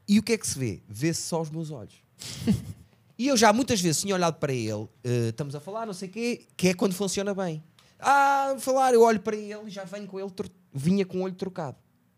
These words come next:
Só um bocadinho. E ele olhava para mim e, e ficava tipo, às vezes só fazia assim. Epá, eu olhava para cima e estava com o, mas na cabeça dele, estás a ver? E eu continuava a minha vida, não sei o quê. E depois comecei a meter mais camadas nisso.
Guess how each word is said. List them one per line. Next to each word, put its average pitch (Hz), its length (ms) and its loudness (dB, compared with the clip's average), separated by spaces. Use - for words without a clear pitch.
Só - 180 0
um - 20 4
bocadinho. 240 500 -2
E 233 80 0
ele 269 80 12
olhava 262 240 8
para 240 100 -2
mim 262 100 0
e, 196 1000 -2
e - 40 -18
ficava 190 320 -10
tipo, 190 360 -16
às 196 120 -8
vezes 226 160 -12
só 226 120 -8
fazia 214 200 -12
assim. 170 360 -12
Epá, - 160 -20
eu 127 100 -20
olhava 135 140 -18
para 139 120 -20
cima 143 100 -20
e 135 60 -18
estava 131 160 -20
com 135 100 -20
o, 135 100 -20
mas 214 220 -4
na 226 140 -2
cabeça 233 280 -4
dele, 202 120 -2
estás 135 180 -6
a 123 40 -8
ver? 143 120 -10
E 120 80 -10
eu 127 80 -2
continuava 143 360 -6
a - 20 -10
minha 160 100 -8
vida, 185 220 0
não 170 80 2
sei 156 80 0
o - 60 -2
quê. 98 80 -8
E - 80 -14
depois 165 140 -8
comecei 170 300 -6
a 165 40 -4
meter 165 200 -6
mais 160 160 -8
camadas 143 400 -8
nisso. 107 320 -8